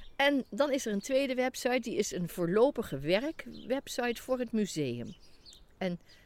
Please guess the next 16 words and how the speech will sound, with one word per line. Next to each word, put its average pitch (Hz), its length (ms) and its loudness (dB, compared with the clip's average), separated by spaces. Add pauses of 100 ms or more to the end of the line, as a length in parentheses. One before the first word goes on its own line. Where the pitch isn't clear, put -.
(200)
dat 226 220 -2
is - 140 -4
eigenlijk 185 540 0
een 180 120 -6
educatieve 254 760 -2
werk-, 190 380 -4
eh, 160 360 -2
eh, 156 60 -2
website. 226 720 -6 (580)
Maar 202 140 4
daar 202 120 2
staat 185 280 -4
tijdelijk 254 680 0
nu 214 420 0
een, 160 420 0
eh, 151 160 0